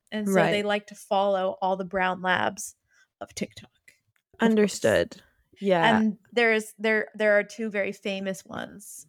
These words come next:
Speaker 1: One named Good Boy Ollie, the other named King Clarence.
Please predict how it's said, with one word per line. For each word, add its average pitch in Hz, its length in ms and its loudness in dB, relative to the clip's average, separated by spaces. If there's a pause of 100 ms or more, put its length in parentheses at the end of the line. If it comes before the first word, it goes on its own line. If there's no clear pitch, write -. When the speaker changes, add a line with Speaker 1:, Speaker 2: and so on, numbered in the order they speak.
(300)
Speaker 1:
One 190 380 0
named 185 380 -2
Good 190 200 0
Boy 180 180 0
Ollie, - 600 -2
the 185 120 -6
other 190 480 0
named - 380 -6
King 190 220 -10
Clarence. - 680 -8